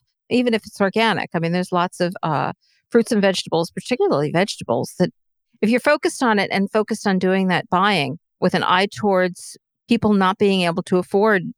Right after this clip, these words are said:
just anything, you really can feed people very well on not that much money. I have a statistic here from an article. As of October twenty nineteen,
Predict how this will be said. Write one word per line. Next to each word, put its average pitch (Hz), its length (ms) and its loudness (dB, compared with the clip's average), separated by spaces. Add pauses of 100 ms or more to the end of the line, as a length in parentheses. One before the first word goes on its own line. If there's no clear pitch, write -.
(140)
just 185 240 0
anything, 160 560 -2 (380)
you 196 120 4
really 202 240 2
can 180 460 -2
feed 196 260 0
people 185 320 0
very 170 340 0
well 165 520 -2
on 165 260 -2
not 165 220 -4
that - 120 -4
much - 240 -8
money. 175 260 -2 (260)
I 226 60 2
have 320 200 2
a 381 60 2
statistic 247 560 -2
here 185 300 0 (360)
from 220 140 4
an 208 120 0
article. 196 760 0 (320)
As 220 160 2
of 214 160 -2
October 277 380 0
twenty 247 280 0
nineteen, 208 600 0